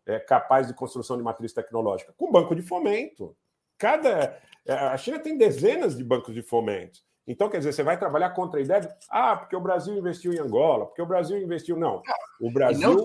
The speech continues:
Speaker 2: só, e não só a China, não é? Os Estados Unidos têm o Exim Bank, ou seja, ele vende o produto com crédito.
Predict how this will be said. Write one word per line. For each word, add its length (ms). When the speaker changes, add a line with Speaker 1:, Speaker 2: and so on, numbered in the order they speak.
Speaker 2:
só, 300
e 80
não 180
só 240
a 60
China, 600
não 160
é? 220
Os 220
Estados 460
Unidos 500
têm 240
o 100
Exim 520
Bank, 360
ou 520
seja, 360
ele 140
vende 320
o 100
produto 680
com 260
crédito. 640